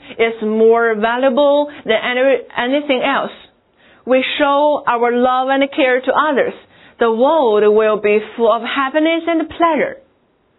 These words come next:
这个句子的意思是说，去帮助别人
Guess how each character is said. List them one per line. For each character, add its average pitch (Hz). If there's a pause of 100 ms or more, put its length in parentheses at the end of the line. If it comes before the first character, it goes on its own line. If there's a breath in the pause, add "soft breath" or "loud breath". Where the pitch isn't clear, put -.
(440 soft breath)
这 392
个 381
句 339
子 302
的 294
意 294
思 285
是 262
说， 277 (280 loud breath)
去 339
帮 370
助 339
别 196
人 196